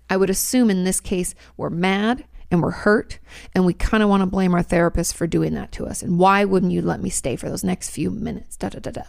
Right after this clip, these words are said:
right? Even if we don't say that out loud, we might have thought that, and that's okay, okay? But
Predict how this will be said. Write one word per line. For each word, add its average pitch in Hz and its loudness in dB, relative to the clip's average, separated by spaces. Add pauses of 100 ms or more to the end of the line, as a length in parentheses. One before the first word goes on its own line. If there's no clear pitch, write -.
right? 196 -2 (420)
Even 240 0
if 254 0
we 233 6
don't 214 4
say 196 4
that 185 4
out 180 2
loud, 170 2
we 196 6
might 180 4
have 190 -2
thought - -14
that, - -10
and 196 -2
that's 202 -6
okay, - -6
okay? 190 0 (840)
But 214 2